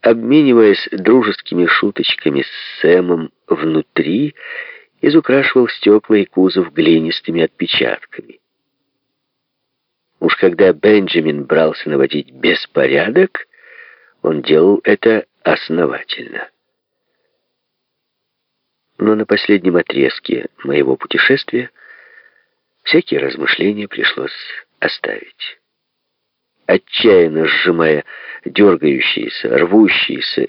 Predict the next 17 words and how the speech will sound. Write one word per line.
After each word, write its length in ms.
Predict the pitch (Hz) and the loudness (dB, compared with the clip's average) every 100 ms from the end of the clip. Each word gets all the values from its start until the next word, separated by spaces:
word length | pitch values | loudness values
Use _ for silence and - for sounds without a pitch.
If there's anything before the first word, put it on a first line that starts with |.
| _ | _
из 240 | 90 78 | -2 2
рук 260 | 87 78 - | 0 0 -2
руль, 480 | 78 98 101 95 - - - - - | 2 4 4 2 -4 -16 -20 -20 -12
слушая 400 | - 107 104 95 | -4 -2 0 0
скрипы 460 | 87 - 95 - 73 | -2 -2 -2 0 0
и 40 | |
стоны 380 | 71 - 87 80 | 0 0 2 2
рессор 800 | 69 65 - - 87 90 - - _ _ | 0 -4 -6 -4 2 4 2 -6 _ _
и 100 | - | -4
амортизаторов, 1200 | 69 67 67 - 73 78 95 98 87 90 - - - _ _ _ _ _ _ _ _ | -4 -4 -6 -4 -2 0 0 0 -2 -2 -4 -12 -16 _ _ _ _ _ _ _ _
я 160 | 131 143 | -2 0
против 400 | 135 127 113 - | -2 -2 -4 2
воли 320 | 117 120 107 - - - | 2 2 -2 -10 -20 -4
ловил 320 | 82 90 104 104 | 2 4 4 0
себя 260 | - 95 | 0 2
на 100 | 90 | 2
мысли. 480 | 76 64 58 - - | 0 -4 -8 -8 -10